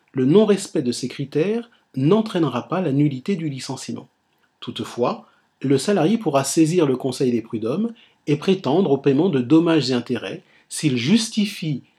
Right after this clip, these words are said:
de l'existence d'un préjudice résultant de l'inobservation des règles relatives à l-, à l'ordre des licenciements. En somme, et c'est ce qu'indique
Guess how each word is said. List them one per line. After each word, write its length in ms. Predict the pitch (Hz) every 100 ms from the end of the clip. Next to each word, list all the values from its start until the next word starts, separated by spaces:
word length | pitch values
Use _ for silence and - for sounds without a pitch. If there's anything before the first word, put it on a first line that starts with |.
| - -
de 80 | 117
l'existence 840 | 120 202 175 180 - 175 175 143
d'un 120 | 123
préjudice 640 | - 185 156 117 131 -
résultant 580 | - 151 139 123 135 196
de 100 | 147
l'inobservation 840 | 120 165 170 156 147 123 120 190 190
des 100 | 123
règles 300 | 131 123 113
relatives 560 | 123 127 120 - 190
à 20 |
l-, 160 | 139 - -
à 100 | -
l'ordre 400 | 113 147 208 160
des 100 | 143
licenciements. 560 | 123 123 117 - - - _ _ _ _ _ _ _ _
En 120 | 110
somme, 420 | - 160 226 196 - - _ _ _
et 80 | -
c'est 160 | 120 120
ce 160 | -
qu'indique 600 | 123 123 123 135 131 -